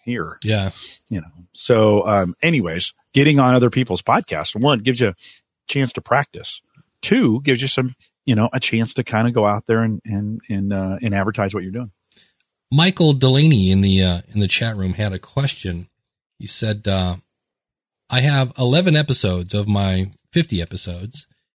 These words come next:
Speaker 2: and it gives me a different episode number in the search bar on my website." And I kinda said, "Well, can you expand on that?" He says, "Well,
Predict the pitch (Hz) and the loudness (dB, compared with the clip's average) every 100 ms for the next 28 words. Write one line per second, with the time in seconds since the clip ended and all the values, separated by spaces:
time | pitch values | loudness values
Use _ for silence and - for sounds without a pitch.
0 | - 117 135 156 160 120 151 151 139 139 | -8 0 2 4 4 2 0 2 2 2
1 | 131 104 104 101 101 107 98 - 170 - | 0 0 0 0 -2 -2 -2 0 -2 -2
2 | 101 92 92 92 98 131 123 98 - _ | -2 0 0 -2 0 -2 -2 -6 -8 _
3 | _ _ _ _ 98 95 117 113 - 107 | _ _ _ _ -6 -4 -2 -2 -2 -2
4 | 104 98 92 _ _ _ 180 165 - 202 | 0 -2 -4 _ _ _ -2 -2 -2 0
5 | 196 160 170 127 123 123 165 175 - | 2 2 0 -2 -2 0 0 -2 -6